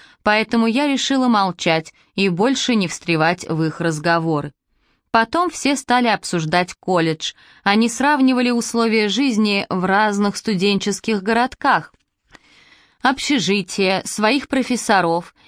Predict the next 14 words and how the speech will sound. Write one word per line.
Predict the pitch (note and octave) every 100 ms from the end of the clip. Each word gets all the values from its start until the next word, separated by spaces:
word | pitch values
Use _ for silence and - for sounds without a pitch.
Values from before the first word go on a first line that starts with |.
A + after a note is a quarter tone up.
| -
и | G#3+
использовали | A3 - C#4+ C#4+ A#3 B3 A#3+
непонятные | A#3+ A#3 G#3+ A3 A#3 A#3 A#3 A3+
слова, | - B3 A#3+ A#3+ G#3
такие | F3 E3+ - F3+
как | - D3 -
тезис, | - B3+ A#3+ A3+ G#3+ G#3+ - - -
членство | - B3+ D4 C#4 - A3 A3 -
в | G3
научном | G3+ F#3+ A3+ C4 A#3 G#3 F3
обществе | F3 E3+ - F3+ F3 F#3 F3+ F3+
и | F#3 G#3 G3+ _ _
регистратор. | A3 A#3+ G#3+ B3+ - C4 G#3 D#3 - - _ _ _ _
Примечание. | G3+ G3 F#3+ - G3 E3+ D#3+ D#3+